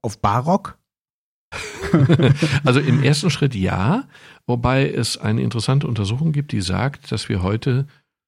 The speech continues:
Speaker 2: unabhängiger sind von unserer musikalischen Herkunft. Und zwar einfach durch die Streaming-Dienste, ist
Speaker 1: Mhm.
Speaker 2: Musik viel verfügbarer und insofern emanzipieren wir uns sehr viel stärker von der Musik unserer Eltern, Großeltern, unserer Umgebung.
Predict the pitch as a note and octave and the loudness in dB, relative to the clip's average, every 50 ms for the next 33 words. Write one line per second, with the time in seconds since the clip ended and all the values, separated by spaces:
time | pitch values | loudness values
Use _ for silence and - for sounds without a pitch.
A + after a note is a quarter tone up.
0 | _ _ _ _ _ _ - A2 C3 F#3+ A#3 F#3 - G#2 G2 F#2 F2 E2 F2 F2 | _ _ _ _ _ _ -2 2 2 2 2 2 0 0 0 2 2 2 0 0
1 | D#2+ F2+ F2+ F2+ F#2 F#2 - - - - A2 G2+ G2+ G2+ G2 G2+ - - - A2 | 0 0 0 0 0 -2 -4 -8 -6 -2 -2 0 0 0 -2 -4 -6 -4 -4 -2
2 | A2 G#2 G#2+ G2 F#2 G#2 G2 G2+ G2 - G2 F#2+ F#2+ F#2+ - F2+ F2 G#2 G2+ - | -2 -2 -2 -2 0 -2 -2 -2 -4 -4 -4 -4 -4 -4 -4 -2 -2 -2 -4 -4
3 | - E2+ D#2+ D2+ - - - - G#2+ - - - C3 B2+ B2+ A2 - G2+ - - | -4 -6 -6 -6 -8 -10 -8 -8 -6 -4 -4 -4 -2 -4 -4 -4 -4 -6 -6 -6
4 | F#2 - - - D#3 F3 D3 G#2 F2+ F2+ F2 F#2 G2+ B2 C3 - - F3 A3+ - | -8 -8 -4 -2 0 0 2 2 0 0 -2 -2 -2 -4 -4 -4 -4 -6 -6 -6
5 | _ _ _ _ _ _ _ _ _ _ _ - B2 B2+ C3 A2 A2+ A#2 G#2+ G#2 | _ _ _ _ _ _ _ _ _ _ _ -4 -2 0 0 2 2 2 0 2
6 | A2+ C#3 C#3+ - - A#2 - A2+ G#2+ - C#3+ C#3 C#3+ - - E2 D#2+ D#3+ D#2+ F2+ | 0 -2 -2 -2 -2 -2 -2 -2 -2 -2 -2 -4 -2 -2 -4 -2 -2 0 -2 -2
7 | G2+ G2 G2 G2+ F#2+ A2 G#2+ - A#2 G#2+ A2+ - A2 G#2 G#2+ G2 - G#2+ G2+ - | 0 0 0 0 0 -2 -2 -2 -2 -2 -2 0 0 0 -2 -2 -2 -6 -8 -6
8 | - C#3 C3+ B2+ A#2+ A2 G#2 G#2+ G#2+ G#2 - A#2 G#2 - G#2+ - - - - G2 | -4 -2 -2 0 0 0 -2 -2 -2 -2 -2 -4 -4 -4 -4 -6 -6 -4 -4 -2
9 | A2 A#2+ - A#2 A#2 A#2 - _ _ _ _ _ _ _ - A2 G#2 G#2 G2 G2 | -4 -2 -2 -2 -2 -2 -4 _ _ _ _ _ _ _ -4 -2 0 2 2 2
10 | G2 G2 A2 A2+ - - F#2+ F#2 F#2 - - G#2 G#2+ - G2 F2+ F2+ F2+ F2+ F2 | 0 0 -2 -4 -4 -4 -4 -4 -4 -2 -2 -2 -2 -2 -2 -2 -2 -2 -2 -4
11 | F2+ F2+ - G2 F#2+ - - G2+ F#2+ E2+ F#2 - F#2+ F2 F2 F2+ F2+ F2+ F2 F#2 | -6 -6 -4 -4 -6 -4 -4 -4 -6 -4 -6 -6 -6 -6 -6 -4 -4 -4 -4 -4
12 | F2+ F2 - - - - | -6 -6 -8 -8 -10 -12